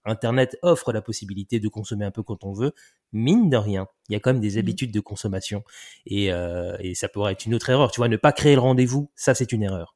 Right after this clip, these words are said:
Speaker 1: pour moi. Tu vois,
Speaker 2: Ah,
Speaker 1: si,
Speaker 2: ok.
Speaker 1: si, si on sait pas, en fait, à quel moment on va te retrouver, bah,
Speaker 2: Ouais,
Speaker 1: c'est un peu difficile,
Speaker 2: d'accord.
Speaker 1: quoi, hein. C'est très, très difficile.
Speaker 2: Non, mais super intéressant. Et au
Speaker 1: Mm.
Speaker 2: niveau technique,
Speaker 1: Ouais.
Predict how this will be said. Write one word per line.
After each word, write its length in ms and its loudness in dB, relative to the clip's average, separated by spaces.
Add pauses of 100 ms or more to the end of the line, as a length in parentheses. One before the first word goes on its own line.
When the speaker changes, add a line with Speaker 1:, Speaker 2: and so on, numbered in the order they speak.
(120)
Speaker 1:
pour 140 -14
moi. 120 -20 (440)
Tu 60 -4
vois, 120 0
Speaker 2:
Ah, 40 -2
Speaker 1:
si, 220 -4
Speaker 2:
ok. 300 -12
Speaker 1:
si, 200 -2
si 140 0
on 80 0
sait 160 2
pas, 160 6
en 160 4
fait, 380 4 (100)
à 80 -4
quel 180 6
moment 480 4
on 80 -4
va 100 2
te 100 -4
retrouver, 580 -2 (1120)
bah, 360 -14
Speaker 2:
Ouais, 100 -4
Speaker 1:
c'est 100 -6
un 60 -6
peu 140 -4
difficile, 380 -2
Speaker 2:
d'accord. 180 -6
Speaker 1:
quoi, 60 -8
hein. 100 -12
C'est 280 -16
très, 160 -4
très 140 -8
difficile. 420 -12 (480)
Speaker 2:
Non, 100 -2
mais 140 -2
super 340 -8
intéressant. 480 -6
Et 120 0
au 20 0
Speaker 1:
Mm. 60 0
Speaker 2:
niveau 220 0
technique, 600 -2 (160)
Speaker 1:
Ouais. 160 -2